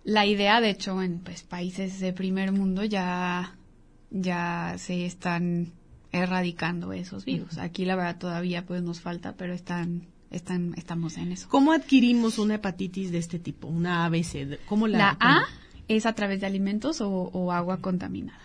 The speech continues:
Speaker 2: Ujú.
Speaker 1: Eso es la, la más, pues, lo más
Speaker 2: Lo
Speaker 1: común.
Speaker 2: más común.
Speaker 1: Exacto. Por eso es común en niños.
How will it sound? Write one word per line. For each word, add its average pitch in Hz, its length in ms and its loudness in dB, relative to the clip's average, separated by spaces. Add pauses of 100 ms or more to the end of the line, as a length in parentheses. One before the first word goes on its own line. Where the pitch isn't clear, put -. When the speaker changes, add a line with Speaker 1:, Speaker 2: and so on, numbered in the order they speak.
Speaker 2:
Ujú. 160 200 -6 (120)
Speaker 1:
Eso 185 240 -2
es 196 80 -2
la, 180 360 -2 (200)
la 185 240 -2
más, 185 320 -4 (100)
pues, 185 280 -4
lo 175 260 -2
más 175 220 -2
Speaker 2:
Lo 180 80 -2
Speaker 1:
común. - 20 0
Speaker 2:
más 180 140 2
común. 170 280 0
Speaker 1:
Exacto. - 380 -10
Por 190 140 2
eso 196 100 0
es 190 80 -4
común 190 300 0
en 175 160 0
niños. 226 760 2